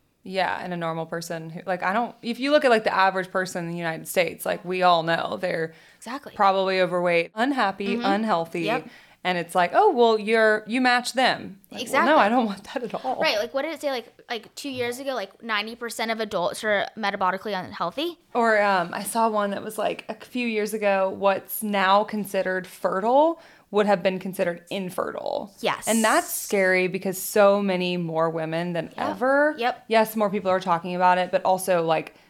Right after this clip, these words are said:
Speaker 1: so many more women
Speaker 2: Yep.
Speaker 1: are struggling with it.
Speaker 2: Yeah, this is the highest we've ever seen infertility rates, anxiety, depression. It's, but everyone's like, "Well, here's a pill to fix it." It's like,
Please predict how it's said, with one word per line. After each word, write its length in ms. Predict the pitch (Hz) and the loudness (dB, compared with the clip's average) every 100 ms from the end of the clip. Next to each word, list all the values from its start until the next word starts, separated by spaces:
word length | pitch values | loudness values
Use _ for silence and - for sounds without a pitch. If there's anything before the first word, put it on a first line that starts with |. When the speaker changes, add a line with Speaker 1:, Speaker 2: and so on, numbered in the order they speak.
| _ | _
Speaker 1:
so 300 | - 240 240 | -2 4 4
many 220 | 220 202 | 4 2
more 260 | 196 180 165 | 4 4 4
women 280 | 170 175 165 | 2 2 2
Speaker 2:
Yep. 80 | - | 0
Speaker 1:
are 80 | |
struggling 500 | 170 - 180 165 87 | -4 2 2 2 -6
with 160 | - - | -8 -6
it. 220 | - - | -4 -4
Speaker 2:
Yeah, 200 | 254 311 | -2 -2
this 160 | 226 254 | 0 0
is 100 | 302 | 0
the 80 | 254 | -2
highest 420 | 214 202 208 226 | 0 0 0 -4
we've 80 | 226 | -6
ever 160 | 202 | -6
seen 180 | 202 220 | -6 -10
infertility 520 | - 190 196 269 285 | -10 -10 -6 -2 0
rates, 300 | 262 247 202 - - _ | 0 0 -2 -10 -20 _
anxiety, 640 | 190 180 226 240 240 240 233 | -12 0 2 2 0 -6 -8
depression. 840 | - - - 226 - 226 220 220 247 | -14 -12 -8 -6 -4 -2 -2 -4 -8
It's, 400 | 202 190 - - - | -8 -8 -10 -16 -6
but 320 | 233 190 - _ - | 0 0 -2 _ -4
everyone's 300 | 220 226 220 | -4 -4 -8
like, 180 | 233 277 | -10 -4
"Well, 220 | 277 262 | -2 -2
here's 260 | 247 247 | -2 -8
a 40 | 233 | -8
pill 160 | 208 196 | -6 -6
to 60 | |
fix 260 | 190 185 - | -6 -12 -10
it." 120 | - | -12
It's 100 | - | -8
like, 140 | 220 | -8